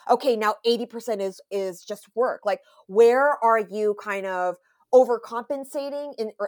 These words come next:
areas, and what are you trying to hide? What are you trying to shove down by kind of not dealing with it and just kind of going full force into this other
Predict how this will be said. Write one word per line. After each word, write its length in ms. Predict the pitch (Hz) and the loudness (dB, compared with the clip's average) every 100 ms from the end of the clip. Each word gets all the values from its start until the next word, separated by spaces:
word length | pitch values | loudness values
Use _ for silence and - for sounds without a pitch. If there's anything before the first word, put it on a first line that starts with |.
| - | -2
areas, 320 | 202 208 220 | -2 0 -2
and 180 | 220 190 | -6 -2
what 160 | 214 247 | -2 -2
are 40 | |
you 100 | 269 | -6
trying 240 | 262 247 | -10 -12
to 80 | 214 | -12
hide? 520 | 208 180 156 117 87 - _ _ | -12 -10 -8 -10 -14 -18 _ _
What 160 | 233 262 | 2 2
are 40 | |
you 80 | 320 | 2
trying 200 | - 277 | -8 -10
to 60 | 247 | -10
shove 340 | - 208 208 196 | -2 0 0 -4
down 500 | 165 160 214 285 320 _ - | -6 -4 -6 -8 -12 _ -4
by 100 | 226 | -4
kind 220 | - 240 | -2 -6
of 80 | 208 | -2
not 260 | 196 196 180 | 0 -2 -2
dealing 300 | 190 208 226 | -4 -4 -4
with 160 | 240 | 0
it 160 | 294 294 | 0 0
and 120 | 208 190 | -4 -8
just 180 | 208 | -10
kind 160 | - 214 | -10 -10
of 100 | 202 | -4
going 400 | 202 190 190 185 | 0 2 2 0
full 280 | - 214 202 | -6 -2 -2
force 380 | 202 180 180 196 | -2 -4 -2 -6
into 160 | 175 | -16
this 140 | 170 - | -16 -10
other 240 | 165 147 | -8 -8